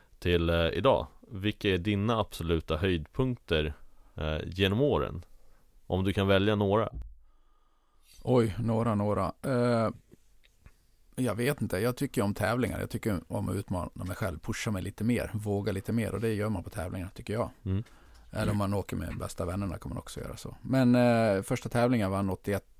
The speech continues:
Speaker 2: på Gotland, tror jag.
Speaker 1: Mm.
Speaker 2: Första gången jag fick, liksom, stå på pallen och, "Ja,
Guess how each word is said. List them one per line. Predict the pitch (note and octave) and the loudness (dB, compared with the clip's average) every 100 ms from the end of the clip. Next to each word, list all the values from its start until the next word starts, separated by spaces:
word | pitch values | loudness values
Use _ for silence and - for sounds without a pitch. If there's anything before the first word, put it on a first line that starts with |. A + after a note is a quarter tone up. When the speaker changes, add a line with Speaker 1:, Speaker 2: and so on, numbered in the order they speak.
| - | -12
Speaker 2:
på | - | -6
Gotland, | G#2+ - - - - | -4 -6 -8 -8 -8
tror | - | -8
jag. | - - - _ _ - | -10 -12 -20 _ _ -4
Speaker 1:
Mm. | F#2 A2+ - | -2 -4 -10
Speaker 2:
Första | G2+ - | -10 -6
gången | G2 F2+ | -4 -4
jag | - | -8
fick, | - - | -12 -12
liksom, | - - | -12 -12
stå | A#2+ - - | -10 -10 -10
på | - | -10
pallen | - G#2 E2 D2 | -8 -6 -6 -8
och, | G2+ | -8
"Ja, | A2+ A2+ | -6 -8